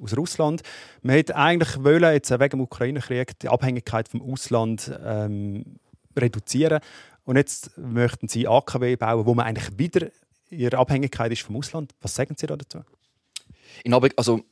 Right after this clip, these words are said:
Speaker 2: erstmal zum Nuclear Waste würde ich, ähm, eigentlich betonen, dass wir leider, ähm, viele, viele, viele Brennstoffe gar nicht mehr oder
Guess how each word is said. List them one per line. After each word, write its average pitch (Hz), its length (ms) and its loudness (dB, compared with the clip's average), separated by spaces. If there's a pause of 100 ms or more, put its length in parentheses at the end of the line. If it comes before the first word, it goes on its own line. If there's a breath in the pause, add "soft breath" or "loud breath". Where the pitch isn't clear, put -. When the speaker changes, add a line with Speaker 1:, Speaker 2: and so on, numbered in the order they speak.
Speaker 2:
erstmal 127 400 4
zum 113 160 2
Nuclear 117 340 4
Waste 107 360 2
würde 104 160 -2
ich, 101 80 -6 (100)
ähm, 95 380 0
eigentlich 104 240 0
betonen, 107 480 -2
dass 92 200 0
wir 101 140 -2 (320 loud breath)
leider, 98 680 2
ähm, 85 540 -6
viele, 104 280 -10
viele, 101 280 -2
viele 104 240 0
Brennstoffe 107 680 2
gar 95 220 2
nicht 104 140 4
mehr 104 160 0
oder 90 220 0